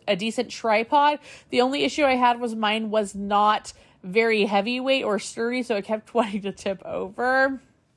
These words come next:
But it was better than not having one, okay? Much better. Anyway, so then the next morning, I kind of just, like, got the idea, like, "I'm gonna go through my unlisted inventory, and we are gonna just, like, pull stuff, and I'm gonna sell it." And it worked a little bit.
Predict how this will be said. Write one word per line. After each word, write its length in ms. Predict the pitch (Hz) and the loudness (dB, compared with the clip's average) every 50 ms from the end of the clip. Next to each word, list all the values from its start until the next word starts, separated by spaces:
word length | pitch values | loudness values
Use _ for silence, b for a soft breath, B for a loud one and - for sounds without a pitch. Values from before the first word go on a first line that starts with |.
| _ _ _ _ _ _ - - | _ _ _ _ _ _ -12 -2
But 180 | 185 233 240 | 2 2 2
it 20 | 247 | 4
was 140 | 254 240 | 2 2
better 240 | - 320 330 392 415 | 2 4 4 4 2
than 120 | 392 403 330 | 0 0 2
not 200 | 330 320 302 269 | 4 4 4 4
having 340 | 294 277 269 262 247 240 | 4 2 2 0 -2 -4
one, 220 | 185 233 190 180 180 | -4 0 0 2 2
okay? 560 | 180 185 - 226 208 202 202 208 208 240 b b b b b b b b b b b - | 0 0 0 2 2 2 2 2 0 -2 b b b b b b b b b b b -8
Much 360 | 214 214 220 226 220 - - | -2 0 0 0 0 -2 0
better. 260 | 208 185 185 175 170 | 0 2 2 2 2
Anyway, 400 | - 226 240 269 262 240 226 220 | 0 0 -2 -2 0 0 0 0
so 160 | 208 - 247 | 0 0 -2
then 140 | 233 254 254 | -2 -2 -4
the 100 | 277 294 | -4 -6
next 280 | 262 269 294 - - - | -4 -6 -6 -8 -10 -10
morning, 260 | 262 240 247 240 226 | -8 -8 -6 -6 -6
I 80 | 220 214 | -8 -6
kind 220 | - 220 226 233 | -6 -4 -4 -4
of 80 | 240 - | -4 -6
just, 160 | 269 240 - | -6 -4 -4
like, 140 | 202 202 - | -4 0 2
got 180 | 202 185 175 | 0 0 2
the 80 | 208 196 | 0 -4
idea, 240 | 180 175 185 196 185 | -4 -2 -2 -2 -2
like, 180 | - - B B B B B B B - - | -2 -4 B B B B B B B -8 -4
"I'm 260 | 196 226 247 320 466 | -2 -2 -2 -2 -4
gonna 200 | - - - 190 | -4 -4 -4 -4
go 220 | - - 165 165 170 | -4 -4 -4 -4 -4
through 200 | - - 190 175 | -4 -6 -8 -8
my 220 | 151 131 156 - - | -8 -8 -8 -8 -8
unlisted 560 | 190 226 240 240 262 240 - - - 247 233 | -8 -8 -4 -4 -4 -4 -4 -6 -10 -6 -4
inventory, 920 | 269 311 381 453 381 294 185 185 180 175 175 170 147 127 117 101 98 85 92 | -4 -4 -4 -2 -4 -4 -4 -4 -6 -6 -6 -6 -6 -6 -8 -8 -8 -6 -6
and 560 | 120 117 147 175 180 185 190 185 185 185 185 | -4 -2 0 0 2 0 0 -2 -6 -8 -8
we 160 | 220 254 247 | -6 -4 -2
are 120 | 285 294 | -2 -2
gonna 180 | 262 262 233 220 | -2 -2 -4 -4
just, 180 | 202 208 208 - | -6 -6 -4 -4
like, 160 | 214 202 208 | -4 -4 -4
pull 300 | - - 196 233 285 349 | -2 0 2 2 2 0
stuff, 560 | - - - - - - - - 233 226 - | -2 -6 -6 -6 -6 -4 -4 -6 -6 -4 -4
and 340 | 214 165 165 180 196 202 190 | -4 -2 0 0 0 2 2
I'm 200 | 165 190 240 269 | 0 0 -2 -2
gonna 160 | 339 370 392 | -2 -2 -2
sell 320 | - - 311 415 523 466 | 0 0 0 2 2 0
it." 200 | - 151 170 - | 0 -2 -4 -4
And 220 | - 277 320 339 359 | -2 -2 0 0 0
it 160 | 415 - 370 | -2 -2 -2
worked 220 | 381 403 381 - | -2 -2 0 0
a 60 | 427 392 | 0 0
little 220 | 311 320 311 311 | 0 0 0 0
bit. 280 | 294 381 427 539 B | 2 2 2 0 B